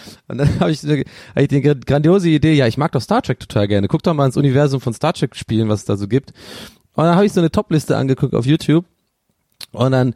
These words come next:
äh, so Platz zehn, neun, acht und immer so hochgegangen. Bis dahin war nix Geiles dabei. Und dann so Platz drei, Star Trek Elite Force. Und das, na, da war, hab ich so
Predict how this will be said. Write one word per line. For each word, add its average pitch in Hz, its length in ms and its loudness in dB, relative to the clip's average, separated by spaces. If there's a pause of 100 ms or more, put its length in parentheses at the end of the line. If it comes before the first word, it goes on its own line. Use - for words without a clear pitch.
(280)
äh, 131 120 2
so 117 120 0
Platz - 320 -4
zehn, 147 360 -2
neun, 135 340 0
acht 143 240 -2
und 139 80 0
immer 143 160 2
so 127 80 4
hochgegangen. 160 400 0
Bis 135 120 0
dahin 147 220 0
war 143 100 2
nix 151 180 -6
Geiles 131 260 0
dabei. 123 280 0
Und 143 60 0
dann 120 140 -2
so 110 60 -10
Platz - 340 -4
drei, 131 360 2 (280)
Star 135 340 -4
Trek 170 320 0
Elite 143 360 0
Force. 151 600 0
Und 123 140 -2
das, 117 280 0
na, 113 260 -4
da 123 100 -4
war, 143 100 0
hab 147 120 2
ich 147 80 0
so 135 140 -4